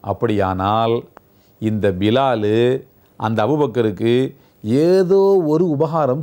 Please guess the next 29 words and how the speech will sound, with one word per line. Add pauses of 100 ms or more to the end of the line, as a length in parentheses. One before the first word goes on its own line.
செய்திருக்கிறார். (1500)
அதுக்கு (180)
பதில்
உபகாரம்
செய்வதற்குத்தான் (280)
பிலாலை
வாங்கி
இவர்
உரி-,
உரிமை
விடுறாரு. (440)
இல்லைனா
இவ்வளோ
பெரிய
பணத்தை
கொடுத்து
வாங்கிற
அளவுக்கு
அபூபக்கர்
ஒண்ணும்
முட்டாள்
கிடையாதே (500)
என்றான். (600)
அப்போதுதான்
அல்லாஹ்
இந்த
வசனத்தை
இறக்கி
அருளுகின்றான்,